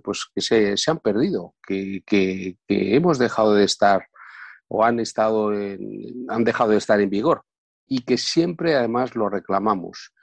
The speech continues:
Nos vemos en la situación de tener que ofrecerlos. Así que, ¿adivináis ya cuál es el posible tema de hoy, el tema que os proponemos?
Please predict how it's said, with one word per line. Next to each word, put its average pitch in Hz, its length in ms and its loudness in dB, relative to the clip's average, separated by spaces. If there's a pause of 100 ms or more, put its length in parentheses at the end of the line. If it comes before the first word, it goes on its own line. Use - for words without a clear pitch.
(320)
Nos 101 200 -2
vemos 123 400 4
en 127 160 2
la 117 80 0
situación 123 760 2
de 110 120 2
tener 104 320 0
que 107 80 -2
ofrecerlos. - 640 -8
Así 127 360 0
que, 139 340 4
¿adivináis 131 840 2
ya 151 320 0 (140)
cuál 139 280 0
es 135 400 -4
el 117 240 -2
posible 120 480 2
tema 117 340 0
de 117 120 2
hoy, - 240 -4
el 107 280 0
tema 123 340 0
que - 100 -8
os 104 140 -2
proponemos? 151 800 -2